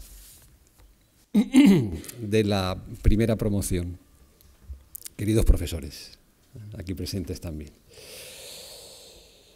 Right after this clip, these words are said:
Me corresponde el honor de cerrar este acto en ausencia del señor rector.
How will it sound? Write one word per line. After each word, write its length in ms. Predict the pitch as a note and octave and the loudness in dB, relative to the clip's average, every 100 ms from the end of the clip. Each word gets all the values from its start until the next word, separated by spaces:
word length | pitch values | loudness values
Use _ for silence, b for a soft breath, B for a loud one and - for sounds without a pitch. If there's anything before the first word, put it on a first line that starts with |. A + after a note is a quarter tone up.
| B _ _ _ _ _ _ _ _ _ _ _ _ _ _ _ - - _ - - | B _ _ _ _ _ _ _ _ _ _ _ _ _ _ _ -20 -20 _ -16 -8
Me 180 | B2 C3 | 0 2
corresponde 440 | C3 C3+ - E3+ | 4 4 4 6
el 80 | F3 | 6
honor 240 | D3+ D#3+ D#3+ | 6 6 4
de 100 | D3 | 4
cerrar 300 | C3+ C#3 D#3 | 4 4 0
este 260 | - D#3 | 0 2
acto 380 | D3+ D3+ E3+ D#3+ | 2 2 2 2
en 100 | C#3 | 4
ausencia 460 | B2 C3 B2+ C#3 C3 | 2 2 2 2 2
del 560 | B2 A#2 G#2+ G#2 G#2 | 2 2 0 -2 -6
señor 340 | G#2+ A#2 A2+ A2+ | -6 -4 -4 -4
rector. 380 | G#2+ - D#3 | -6 -4 -6